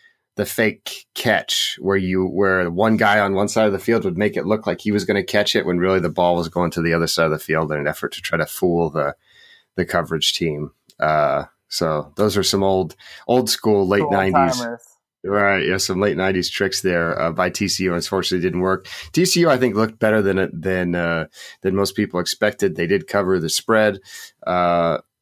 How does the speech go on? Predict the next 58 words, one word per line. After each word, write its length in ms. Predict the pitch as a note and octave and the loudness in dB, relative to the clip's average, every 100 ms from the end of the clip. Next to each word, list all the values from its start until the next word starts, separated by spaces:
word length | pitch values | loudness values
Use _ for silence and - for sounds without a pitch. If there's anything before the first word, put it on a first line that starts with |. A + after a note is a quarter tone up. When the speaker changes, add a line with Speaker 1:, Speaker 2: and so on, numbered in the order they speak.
| - | -14
Speaker 1:
but 320 | E2+ G#2+ G2 | -2 0 2
Ohio 360 | A2 A2+ B2 | 2 4 4
State, 420 | A#2 - A2 A2 - | 2 2 2 2 2
personally, 380 | A2 G#2+ G#2+ | 0 2 2
in 60 | G2 | 2
my 160 | G2+ G2+ | 2 2
opinion, 680 | F#2+ G2+ G2 G2 F#2 F2 | 2 0 2 2 0 -4
you 100 | - | -4
know, 120 | F#2 F2+ | 0 0
now 160 | F#2 | 2
that 80 | F#2 | 2
Urban 240 | F#2 F2+ | 2 2
Meyer's 320 | E2+ E2+ F#2 - | 2 2 0 -2
coming 200 | F2 E2 | -4 0
back, 280 | E2+ E2+ | 0 0
he, 180 | - F2+ | -4 -12
he 160 | - G#2+ | -4 0
gave 300 | G2+ F#2+ E2+ | 2 2 0
some 160 | G#2+ F#2 | -2 0
type 240 | F#2+ F#2 | -2 -2
of 220 | F2 - - | -6 -6 -2
interview 400 | G2+ G2 F2 F2+ | 0 2 2 2
this 200 | F2 - | 2 0
morning 360 | F2+ F2+ F2 F2 | 2 2 2 -2
to 100 | D#2+ | -6
Tom 300 | - F2+ D#2+ | 0 0 2
Rinaldi, 420 | E2 E2+ F2 E2 | 2 2 2 0
which 220 | D2+ - | -2 -2
I've 100 | D2 | -2
been 80 | D#2 | -2
seeing 260 | - F2 | -2 0
all 160 | D#2+ E2 | 2 2
over 160 | D#2 D#2 | 0 -4
Twitter. 320 | - F2 D#2 | -4 -2 0
We'll, 200 | D#2+ D#2+ | 0 0
we, 160 | E2+ | 0
we'll, 360 | F2+ D2 E2+ E2 - | -2 -2 -4 -4 -2
we'll 120 | F#2+ | -2
talk 220 | - F2 | 0 -2
about 240 | E2+ E2 - | 0 -2 2
that 140 | F2+ | 2
on 120 | E2+ | 2
the 80 | D#2 | 2
show 240 | - F#2 | 0 2
later 200 | F2 E2+ | 2 2
in 60 | E2 | 0
the 100 | D2+ | 0
week. 300 | D#2 F2 - - - - - - | -2 -2 -4 -16 -16 -16 -16 -4
But 140 | F#2 | 0
Urban's 380 | F#2+ A2+ A2 G#2+ | 2 4 2 0
coming 280 | - G#2 F#2+ | 0 2 2
back. 340 | G2 F#2 F2+ | 2 2 2
I 140 | E2 F#2+ | 0 0
think 200 | G#2 F#2+ | 0 0
they're 100 | F2+ | -2
gonna 160 | F2 | -2
keep 240 | - F#2 - | -4 -6 -2
rolling, 420 | F2+ F2+ F2+ | 0 2 0